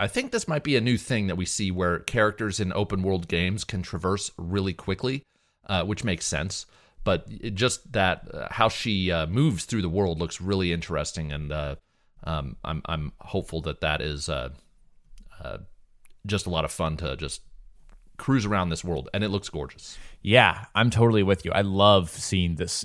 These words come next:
Speaker 2: new quick movement trend in big open worlds. I, I tend to feel bogged down when I'm moving at a snail's pace, unless I'm playing something like Red Dead,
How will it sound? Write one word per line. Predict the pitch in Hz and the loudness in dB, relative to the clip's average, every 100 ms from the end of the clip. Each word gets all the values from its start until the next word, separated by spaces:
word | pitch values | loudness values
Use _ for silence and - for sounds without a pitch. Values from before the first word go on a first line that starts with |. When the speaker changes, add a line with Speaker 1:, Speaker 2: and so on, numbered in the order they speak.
| - | -2
Speaker 2:
new | 92 90 | 0 0
quick | 82 - 98 - | -2 0 0 2
movement | 90 92 85 87 82 - | 0 0 0 -2 -2 -6
trend | - 90 82 80 80 - | 0 2 2 -2 -6 -4
in | 87 80 - | -4 -4 0
big | 92 85 | 2 2
open | 80 87 80 | 0 -2 -2
worlds. | 80 78 - - | 0 -2 -2 -4
I, | - 95 95 | -2 2 2
I | 98 - | 0 -4
tend | - 127 120 | 2 4 4
to | |
feel | 92 101 | 6 4
bogged | 82 95 90 85 80 | 6 6 6 4 0
down | 85 87 85 82 | 2 2 2 0
when | 82 | -2
I'm | 80 82 | -4 -4
moving | 82 82 80 78 - - _ - | -4 -4 -6 -10 -16 -20 _ -4
at | 92 | -2
a | 80 | -2
snail's | - 90 87 85 | 0 2 4 2
pace, | - 87 82 | 2 2 6
unless | 113 135 135 | 8 10 10
I'm | 123 104 | 8 6
playing | 110 95 | 6 4
something | 90 92 | 2 0
like | 85 82 | 0 0
Red | 87 82 | 2 2
Dead, | 82 80 | -2 -6